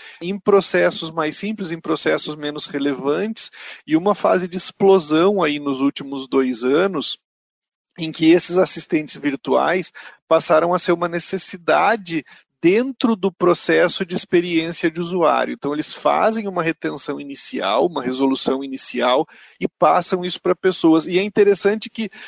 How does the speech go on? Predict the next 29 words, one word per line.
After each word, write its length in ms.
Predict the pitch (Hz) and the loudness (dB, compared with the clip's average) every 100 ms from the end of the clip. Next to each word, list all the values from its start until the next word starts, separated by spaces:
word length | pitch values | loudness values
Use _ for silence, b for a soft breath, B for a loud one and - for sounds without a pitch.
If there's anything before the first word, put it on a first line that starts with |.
| B | B
se 140 | - | -6
falava 480 | - 185 185 190 190 | 0 0 2 2 2
muito 340 | 175 196 208 | 2 -4 -2
em 100 | 208 | -6
substituir 1120 | 196 202 185 - - - - 196 180 202 220 | -2 -4 -4 -6 -4 -6 -2 0 2 2 2
no 140 | 185 175 | 0 0
começo, 500 | - 147 143 143 156 | 0 0 -2 -2 -2
e 60 | |
agora 240 | 143 156 185 | 2 4 4
não 180 | 185 | 2
é 60 | 185 | -2
mais 320 | 175 175 190 | 0 0 0
substituir, 920 | - 196 180 - 196 - 202 175 175 147 | -2 -8 -8 -10 -12 -8 -8 -2 0 0
agora 520 | 135 143 165 185 170 | 4 4 6 4 4
é 220 | 135 117 b b b _ - | 4 2 b b b _ 4
tornar 520 | 170 170 160 185 233 | 6 6 2 4 4
o 80 | 285 | 4
processo 520 | 240 220 - 175 - | 0 0 2 2 0
de 80 | - | -4
atendimento 680 | 160 160 156 156 147 151 156 | -4 -4 -6 -4 -4 -2 -4
ao 80 | 143 | -2
meu 200 | 147 147 | 2 2
usuário 580 | 147 139 135 135 135 | 2 0 2 2 0
mais 420 | 131 143 151 143 - | -2 0 0 -2 -6
rico, 600 | - 135 208 - - 180 | -12 -6 -4 -4 -6 -4
mais 340 | 165 170 170 | 0 0 0
interessante, 1000 | 160 156 147 135 - - 143 175 208 - b b b | -8 -6 -4 -4 -6 -4 -2 -2 -6 -12 b b b
reduzir 580 | 175 170 180 170 156 214 | 2 4 2 -2 -4 -6
filas, 720 | - 170 175 214 254 277 | -6 -8 -2 0 0 0